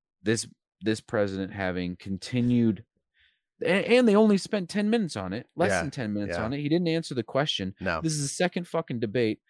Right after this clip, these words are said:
Speaker 1: twenty minutes total on the pandemic that is ravaging our country, that is ravaging it because of the inept response by this pa-, by this administration.
Speaker 2: Well, let's talk about the economy,
Speaker 1: Is
Speaker 2: Sean. It was, it was so strange. Like, let's, I
Speaker 1: Yes,
Speaker 2: was like, "No,
Speaker 1: and they go
Speaker 2: let's keep
Speaker 1: straight into
Speaker 2: talking
Speaker 1: the
Speaker 2: about,
Speaker 1: economy.
Speaker 2: let's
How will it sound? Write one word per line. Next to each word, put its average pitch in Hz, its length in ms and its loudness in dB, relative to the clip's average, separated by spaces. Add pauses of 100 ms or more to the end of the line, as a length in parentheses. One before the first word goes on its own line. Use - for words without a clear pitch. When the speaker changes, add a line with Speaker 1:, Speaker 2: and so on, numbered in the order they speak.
(280)
Speaker 1:
twenty 180 300 0
minutes 156 380 0
total 104 480 -4 (360)
on 131 180 2
the 127 100 2
pandemic 131 800 -4
that 117 100 2
is 104 160 0
ravaging 104 640 0
our 95 120 -2
country, 127 520 -8 (380)
that 110 160 2
is 107 160 2
ravaging 135 600 0
it 117 180 -2
because 104 420 -4
of 92 140 -2
the 95 220 -4
inept 123 420 -4
response 101 580 -6
by 92 200 -2
this 90 180 -4
pa-, 95 280 -8
by 92 260 0
this 90 280 -6
administration. 87 920 -6 (340)
Speaker 2:
Well, 165 80 -6
let's 185 160 -2
talk 147 160 0
about 117 180 -2
the 104 140 -8
economy, 101 420 0
Speaker 1:
Is 85 60 -4
Speaker 2:
Sean. 90 240 -2
It 92 40 -6
was, 92 140 -6
it 123 60 -4
was 131 100 -2
so 151 140 0
strange. 131 360 -2
Like, 101 200 -4
let's, 117 180 -6
I 139 60 0
Speaker 1:
Yes, 175 220 4
Speaker 2:
was 131 120 2
like, 131 160 -2
"No, 151 140 4
Speaker 1:
and 143 80 6
they 139 40 4
go 147 60 6
Speaker 2:
let's 156 120 6
keep 180 200 2
Speaker 1:
straight 151 40 2
into - 20 4
Speaker 2:
talking 160 240 4
Speaker 1:
the 165 60 2
Speaker 2:
about, 165 120 2
Speaker 1:
economy. 156 360 -6
Speaker 2:
let's 135 160 -10